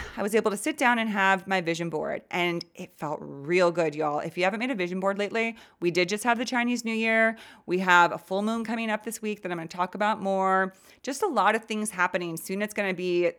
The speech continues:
going into the springtime. We just entered into Pisces season as I'm recording this. All of these things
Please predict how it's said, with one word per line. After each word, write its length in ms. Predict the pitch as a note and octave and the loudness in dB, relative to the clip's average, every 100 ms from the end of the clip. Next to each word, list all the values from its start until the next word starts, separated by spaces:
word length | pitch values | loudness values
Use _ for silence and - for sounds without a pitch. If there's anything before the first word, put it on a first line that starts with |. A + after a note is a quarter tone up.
| _ - | _ -4
going 280 | F3+ F3 | -2 -2
into 180 | E3 E3 | -4 -6
the 80 | D3 | -8
springtime. 1040 | - - G#3+ G#3+ G#3 G#3 F#3+ F#3 F3+ F3+ F#3 - _ | -8 0 0 0 -2 0 4 4 2 -2 -8 -20 _
We 100 | E3 | -2
just 220 | F3+ G#3 G3+ | 2 2 2
entered 260 | F#3 G3 | -8 -6
into 160 | E3+ E3 | -6 -8
Pisces 520 | - G3+ F#3+ G3 F#3 | -2 -2 -2 -6 -8
season 360 | G3 G3 F#3 F3+ | -6 -4 -2 -2
as 100 | E3+ | -2
I'm 80 | |
recording 440 | D#3+ D3+ G3 F#3 F3+ | -6 -2 0 0 0
this. 200 | E3+ - - - - - | -4 -8 -20 -20 -18 2
All 200 | A#3 C#4 | 6 6
of 100 | B3 | 4
these 140 | A#3+ | -2
things 320 | A#3+ G3 G3 | -4 -4 -4